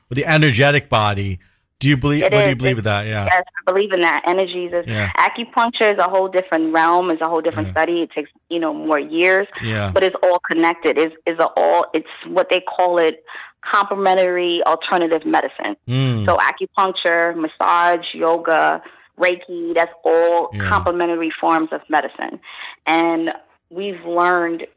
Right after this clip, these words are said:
Speaker 2: also as therapists is a modality called shiatsu, and they have these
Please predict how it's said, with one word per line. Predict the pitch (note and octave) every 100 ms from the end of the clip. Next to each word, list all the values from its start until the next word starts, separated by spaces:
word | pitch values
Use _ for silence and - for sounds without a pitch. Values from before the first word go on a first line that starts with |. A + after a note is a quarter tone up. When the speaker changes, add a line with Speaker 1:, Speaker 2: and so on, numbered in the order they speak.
| -
Speaker 2:
also | F3 F3+ E3 D3+
as | D#3+ -
therapists | E3+ E3+ E3 D#3 -
is | E3
a |
modality | E3 D#3+ E3 D#3+ D3+
called | - D#3+ -
shiatsu, | E3 C#3+ - D#3
and | D#3
they | D#3+
have | D#3+ D#3+
these | D#3+